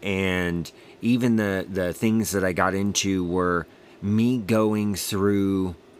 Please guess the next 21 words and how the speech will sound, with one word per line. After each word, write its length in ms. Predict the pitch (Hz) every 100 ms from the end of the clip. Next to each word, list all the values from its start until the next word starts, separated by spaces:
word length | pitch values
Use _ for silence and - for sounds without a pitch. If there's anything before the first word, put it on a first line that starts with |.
| - - - - - -
what 280 | 90 101 98
I 240 | 98 85
thought 800 | - - - - 95 104 107 - - - - - - - - -
should 480 | - - 113 107 104
or 320 | 98 92 82 - 80 85
would 240 | 104 98
happen. 760 | 90 95 98 110 110 107 107 107 - - - - - -
And, 480 | 110 107 101 98 87 -
but 140 | 117
yet 280 | 113 110 -
on 640 | 87 113 107 107 104 98
the 220 | 87 104 113
inside, 540 | 123 120 - 101 98
I 100 | 95
knew 720 | 90 95 107 107 101 95 87 - _ - _ _
that 600 | 82 98 95 87 80 76 _ _ _ _
my 260 | 98 92 -
actions 800 | 98 95 - - 95 90 85 87
were 560 | 90 87 85 82 78 _ _ _ _ _ _ _ _ _
not 300 | 101 95 82
good 360 | 101 90 71